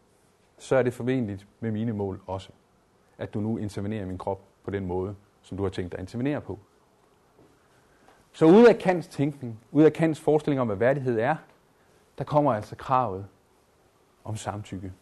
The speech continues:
Vi beskytter værdighed i virkeligheden grundlæggende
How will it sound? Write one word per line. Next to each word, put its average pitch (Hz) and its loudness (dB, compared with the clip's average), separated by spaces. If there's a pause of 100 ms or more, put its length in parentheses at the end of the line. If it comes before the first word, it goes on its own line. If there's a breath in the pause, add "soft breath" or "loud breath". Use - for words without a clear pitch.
(1800)
Vi 117 -4
beskytter 143 4
værdighed 117 0 (340)
i 113 -6
virkeligheden 123 0
grundlæggende 117 -4